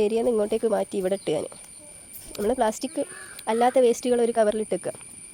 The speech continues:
പേപ്പർ വേസ്റ്റുകൾ, പാമ്പേഴ്സ്, അങ്ങനത്തെ സംഭവങ്ങളൊക്കെ. അപ്പോൾ എന്നിട്ട് ഇവിടെ കൊണ്ടുവന്ന് കത്തിക്കുമ്പോൾ ഒരു കവർ ഇട്ടല്ലേ കൊണ്ടുവരിക, ആ കവറും ഇവിടെ ഇട്ട് പോകും, പോവുക. അങ്ങനത്തെ ഒരു കാര്യം അങ്ങനെ നമ്മൾ ഒരിക്കലും ചെയ്യരുതല്ലോ. കാരണം ഇത്രയും സെറ്റപ്പ് നമുക്ക് ആക്കി തന്നിട്ട് പ്ലാസ്റ്റിക് എടുക്കാൻ ആൾക്കാർ വരിക, ക്ലീൻ ചെയ്ത് മാറ്റി വെക്കുക, അല്ലാത്ത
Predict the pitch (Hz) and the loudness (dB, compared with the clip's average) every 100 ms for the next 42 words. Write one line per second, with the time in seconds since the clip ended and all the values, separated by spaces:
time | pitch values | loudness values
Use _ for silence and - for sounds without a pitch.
0 | - - 202 208 202 196 - 185 190 190 | -20 -6 -4 0 -2 -2 -2 -2 0 -2
1 | 196 190 - 190 185 196 226 180 185 170 | -2 -4 -4 -6 -4 -4 -6 -10 -8 -10
2 | - - - - - - 226 233 233 381 | -12 -16 -18 -20 -14 -8 -4 -4 -4 -6
3 | - - 240 240 220 226 233 202 226 262 | -8 -10 -4 -2 -2 -2 -4 -6 -8 -4
4 | 240 240 220 233 214 196 185 175 175 - | -2 0 -2 -2 -2 -2 -4 -6 -8 -14
5 | - 285 302 254 254 233 214 202 156 - | -14 -10 -4 -2 -2 -2 -4 -4 -4 -8
6 | - - 180 - - - - - 262 294 | -12 -8 -6 -6 -12 -20 -18 -10 -6 -4
7 | 277 247 - - - - - - 180 160 | -6 -6 -12 -20 -20 -20 -20 -12 -6 -4
8 | 165 - - - - - 294 330 285 247 | -6 -8 -20 -20 -14 -4 0 2 2 0
9 | 262 240 220 196 196 196 208 226 247 - | -2 -2 0 -2 -2 -2 0 -2 -4 -2
10 | 277 285 285 247 - 247 233 220 196 208 | 0 0 -2 -4 -4 -2 -2 -2 -4 -4
11 | 196 180 185 190 269 - - 214 220 247 | -6 -6 -4 -6 -8 -14 -8 -6 -4 -4
12 | 233 240 233 214 208 202 180 170 202 202 | -2 0 0 0 0 -2 -2 -4 -4 -4
13 | 196 202 208 185 - 180 220 202 208 | -2 -2 0 -2 -2 -4 -4 -6 -6